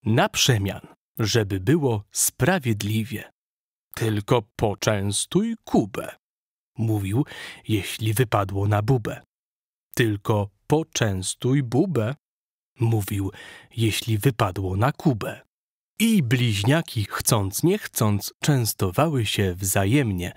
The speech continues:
mimo że najchętniej schowałyby się z czekoladkami w ciemnej szafie. „Masz”. Buba niechętnie podtykała czekoladki Kubie pod nos. „Mówi się proszę”,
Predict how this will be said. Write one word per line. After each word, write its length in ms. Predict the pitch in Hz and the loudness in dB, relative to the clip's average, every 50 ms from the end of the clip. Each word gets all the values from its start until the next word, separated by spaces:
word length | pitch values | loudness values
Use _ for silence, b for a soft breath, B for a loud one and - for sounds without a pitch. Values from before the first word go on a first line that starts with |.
| _ - | _ 0
mimo 420 | 117 117 110 104 101 101 98 101 - - | 0 2 2 2 2 0 0 -2 -2 -2
że 340 | 117 104 117 107 101 95 92 | 0 2 2 2 2 2 2
najchętniej 1000 | 101 104 98 95 92 87 - - 185 190 165 139 - 131 131 120 113 104 98 90 | 2 2 2 2 0 -2 0 0 2 2 2 0 0 0 0 2 2 2 0 0
schowałyby 840 | - - - - 123 117 107 - - 196 202 139 113 107 131 120 | -2 -2 0 2 2 2 2 2 2 2 2 0 0 0 0 0
się 220 | - - 117 101 | 0 0 -2 -2
z 100 | - - - - | -2 -4 -4 -2
czekoladkami 920 | - 110 98 - - 90 87 87 - - - 131 123 120 117 104 92 90 - | -2 -2 -2 -2 -4 -6 -6 -6 -8 -4 -2 0 0 2 0 0 -2 -4 -8
w 80 | - | -10
ciemnej 520 | - - - 104 98 92 90 90 90 87 85 | -4 -2 -2 0 0 -2 -4 -6 -6 -6 -4
szafie. 500 | - - 104 - - - - - - - - _ _ _ _ _ _ - | -2 -2 0 -2 -2 -6 -10 -14 -16 -18 -18 _ _ _ _ _ _ -4
„Masz”. 760 | 151 156 175 196 214 233 240 226 - - - - - - - - - | -2 0 2 2 2 2 0 0 0 -4 -8 -12 -12 -12 -14 -10 -6
Buba 560 | 117 113 107 127 113 101 113 107 104 101 95 | -2 0 2 2 2 2 2 2 2 2 2
niechętnie 840 | 98 104 113 117 107 - - 160 156 135 107 - - - 95 90 - | 2 2 2 2 2 2 2 2 2 0 -2 -4 -4 -4 -4 -4 -4
podtykała 760 | - 101 101 - - - - 104 - - 117 117 113 110 101 | -2 -2 -2 -2 -2 -2 -2 -2 0 2 2 2 2 2 0
czekoladki 760 | - - 104 - 113 98 98 143 - - - - - 101 101 - - | 0 -2 -2 -2 0 0 2 2 0 -2 -6 -6 -6 -6 -6 -8 -6
Kubie 380 | - 117 107 101 104 95 87 - - | -4 -2 0 0 0 -2 -2 -2 -2
pod 200 | - 101 95 98 | -2 -2 0 0
nos. 480 | 101 101 95 90 - - - - - - _ _ - | 0 0 0 -2 -4 -8 -8 -10 -10 -14 _ _ 0
„Mówi 580 | 160 160 165 165 170 170 170 160 156 180 185 175 | 2 4 4 4 4 4 2 2 2 2 2 2
się 320 | - - 190 190 185 185 175 - | 2 2 2 2 2 0 -2 -2
proszę”, 840 | - 196 190 196 220 226 180 - - - - - 113 113 113 127 | 0 0 2 2 4 2 2 0 -4 -8 -6 -4 -4 -2 -4 -4